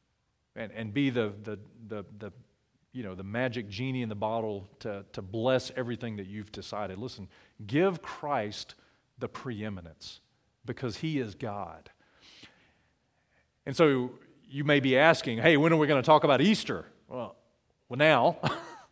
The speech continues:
But it's important that we take the time to see what the Word of God really says about who the Lord Jesus Christ is. Because that is who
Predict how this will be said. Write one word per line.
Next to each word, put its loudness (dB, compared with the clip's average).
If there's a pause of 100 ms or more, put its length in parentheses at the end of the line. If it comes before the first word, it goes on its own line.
(840)
But 10
it's 6
important 4
that 4
we 2
take 4
the 4
time 6 (520)
to 4
see 4
what 6
the 4
Word 8
of 2
God 8
really 4
says 4
about 6
who 4 (720)
the -8
Lord 2
Jesus -4
Christ -4
is. -6 (720)
Because 6
that 8
is 4
who 6